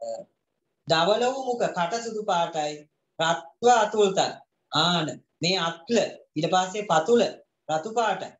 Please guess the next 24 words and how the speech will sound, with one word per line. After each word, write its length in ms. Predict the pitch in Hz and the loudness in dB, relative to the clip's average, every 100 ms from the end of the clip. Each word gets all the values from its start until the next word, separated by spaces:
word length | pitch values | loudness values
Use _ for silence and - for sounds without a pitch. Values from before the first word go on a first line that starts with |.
| _ _ _ _ _ _ _ _ | _ _ _ _ _ _ _ _
භයංකර 600 | 147 170 202 240 - 254 247 | 0 0 -2 -6 -4 -2 0
වේශයෙන් 460 | 220 220 220 208 196 | -2 -4 -4 -4 -4
දිය 180 | 196 190 | -2 -2
දිබා 320 | 175 170 160 | 0 -2 -2
කොටනින්. 380 | 165 160 151 143 _ _ _ _ _ _ _ _ _ _ _ 170 | -6 -10 -10 -12 _ _ _ _ _ _ _ _ _ _ _ -6
කුමක් 340 | 180 226 233 | -2 -2 -2
නිසා 380 | 233 214 226 226 | -10 -2 0 2
වුණුද? 300 | 208 202 185 - _ _ _ _ _ | 2 -2 -6 -12 _ _ _ _ _
පොකුණ, 340 | 170 175 220 226 190 | -10 -6 -4 -4 -4
පොකුණට 500 | 180 170 226 240 240 | -4 -4 -2 -2 0
බැස 260 | 233 196 214 | 0 0 0
පැන් 260 | 208 185 208 | 0 -2 -2
බොවයි 380 | 196 185 165 160 160 _ _ - | 0 0 0 -2 -8 _ _ -16
කිය. 160 | 214 202 - _ | -12 -12 -16 _
ඇයි 240 | 156 185 202 | -4 -4 -6
ඉන්නේ 220 | 180 220 | -8 -8
පොකුණට 300 | 233 208 202 | -6 -6 -4
බැහැලා 280 | 208 247 240 | -2 0 0
බොන්න 200 | 240 233 | 0 -2
කියලා 240 | 233 247 | -6 -8
කිව්වේ. 280 | 254 240 - _ _ _ _ _ | -8 -12 -14 _ _ _ _ _
මෙච්චර 320 | 185 190 226 | -4 0 0
ලස්සන 320 | 214 196 208 | 0 -2 -2
පොකුණක්. 300 | 190 180 156 | -2 -2 -4